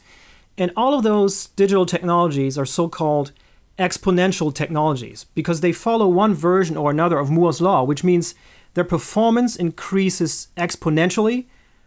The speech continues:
while their cost continues to fall. And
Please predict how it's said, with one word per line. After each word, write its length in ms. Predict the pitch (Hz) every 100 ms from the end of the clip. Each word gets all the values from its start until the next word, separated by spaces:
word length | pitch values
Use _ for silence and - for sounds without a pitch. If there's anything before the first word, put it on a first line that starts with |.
| _
while 120 | 170
their 120 | 180
cost 440 | 175 - 277 247 -
continues 380 | 170 175 170 151
to 100 | 139
fall. 480 | - 180 113 - _ _ _ _ _
And 480 | 180 170 170 170 156